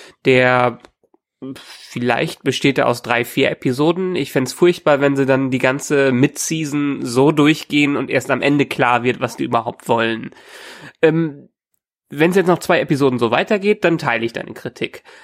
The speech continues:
Aber so wie sie es jetzt aufbauen, finde ich's ganz interessant, ein Mystery-Element damit reinzubringen. Ähm, drei Zeitebenen. Ist die Frage, ob das eine wirklich eine Zeitebene ist.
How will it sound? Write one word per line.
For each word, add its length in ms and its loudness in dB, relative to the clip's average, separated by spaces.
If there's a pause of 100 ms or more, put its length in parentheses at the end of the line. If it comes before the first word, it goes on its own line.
Aber 180 -2
so 160 2
wie 80 0
sie 60 0
es 140 -4
jetzt 260 0
aufbauen, 460 2
finde 140 0
ich's 100 -6
ganz 240 -2
interessant, 580 -2
ein 140 2
Mystery-Element 880 0
damit 260 -10
reinzubringen. 680 -8 (480)
Ähm, 640 -2 (480)
drei 360 0
Zeitebenen. 1300 0 (800)
Ist 160 -2
die 40 2
Frage, 300 2
ob 60 -2
das 120 -2
eine 220 0
wirklich 240 -2
eine 140 -4
Zeitebene 500 -4
ist. 420 -8